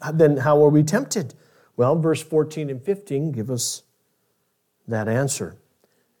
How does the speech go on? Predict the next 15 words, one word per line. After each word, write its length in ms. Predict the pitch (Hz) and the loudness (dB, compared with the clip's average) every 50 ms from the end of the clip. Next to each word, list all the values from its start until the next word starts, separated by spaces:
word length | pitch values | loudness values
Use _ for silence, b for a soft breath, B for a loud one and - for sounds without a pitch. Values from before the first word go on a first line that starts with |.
| _ - | _ 6
"But 140 | 160 165 | 8 10
each 240 | 190 254 277 - - | 10 8 6 6 6
person 320 | - 220 233 233 - 247 247 | 8 8 8 8 8 8 6
is 140 | 240 240 | 6 4
tempted 400 | - - 202 185 175 165 - 202 | 4 4 4 6 6 6 6 6
when 180 | 190 180 170 165 | 8 8 8 8
he 80 | 160 160 | 8 8
is 180 | 156 135 151 | 6 6 8
lured 300 | 170 170 180 202 220 208 | 8 10 10 10 10 10
and 120 | 208 196 190 | 8 8 6
enticed 400 | 175 156 - 165 170 180 - - | 4 4 4 4 4 4 4 4
by 140 | 170 147 | 4 6
his 140 | 151 143 147 | 6 6 6
own 160 | 151 160 175 | 6 6 6
desire. 500 | 175 170 156 151 123 113 110 107 110 117 | 4 4 4 4 2 2 2 0 -2 -4